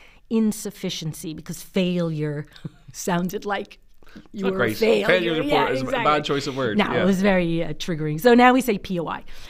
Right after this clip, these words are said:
Speaker 1: So if you have, uh, gappy periods and hormone symptoms,
Speaker 2: Mm-hmm.
Speaker 1: and the blood te-, we always do blood tests for those people,
Speaker 2: Okay.
Speaker 1: which we normally don't do blood tests for older women.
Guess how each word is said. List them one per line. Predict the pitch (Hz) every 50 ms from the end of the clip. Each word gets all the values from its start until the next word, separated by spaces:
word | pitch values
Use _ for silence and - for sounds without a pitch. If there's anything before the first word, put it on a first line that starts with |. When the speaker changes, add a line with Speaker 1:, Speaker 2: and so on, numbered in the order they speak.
| -
Speaker 1:
So | - - 220 226
if | 254 262 269
you | 294 285 254
have, | 202 233 202 190 190 185 - - - - - - -
uh, | -
gappy | 202 175 - 175 165 180 - 277 254 254
periods | - 240 214 190 185 175 175 175 170 170 - - - - - - - - - -
and | - 180 175 170 175 175 175 180 175 - - _ _ _ -
hormone | - - - 185 180 170 170 156 147 151
symptoms, | - - 247 247 262 - - 165 151 151 156 151 -
Speaker 2:
Mm-hmm. | - 101 101 110 127 143
Speaker 1:
and | 165 165
the | 160
blood | 156 175 185 180 180 180
te-, | - 170 170 - -
we | 190 180
always | 175 165 180 175
do | - 202
blood | - 180 190 180 175
tests | - 175 156 - -
for | - 156
those | 151 147 147 147
people, | - 165 151 165 180
Speaker 2:
Okay. | 185
Speaker 1:
which | 196 127 -
we | 165 156
normally | 156 160 170 185 202 185 160
don't | 131 - 175 160 190 247
do | - 175 156
blood | - 156 147 139 135
tests | - - 151 -
for | - 170 160
older | - 165 185 190 180
women. | 151 151 147 147